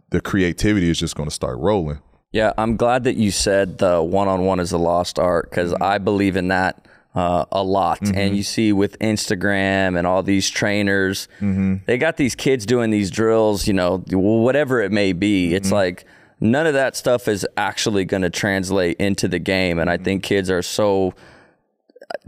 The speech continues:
Speaker 2: it's just drill orientated right now, rather than
Speaker 1: Oh.
Speaker 2: being, like, a game-like move, a game-like play.
Speaker 1: Exactly.
Speaker 2: You don't need to do all that extra stuff.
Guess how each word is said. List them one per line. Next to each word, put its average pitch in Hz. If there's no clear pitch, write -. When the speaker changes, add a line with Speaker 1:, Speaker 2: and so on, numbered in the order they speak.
Speaker 2:
it's -
just 120
drill 120
orientated 98
right 90
now, 92
rather 98
than 110
Speaker 1:
Oh. 92
Speaker 2:
being, 107
like, 95
a 98
game-like 104
move, 107
a 95
game-like 104
play. 104
Speaker 1:
Exactly. 101
Speaker 2:
You 104
don't 123
need 131
to -
do 151
all 139
that 120
extra 110
stuff. 107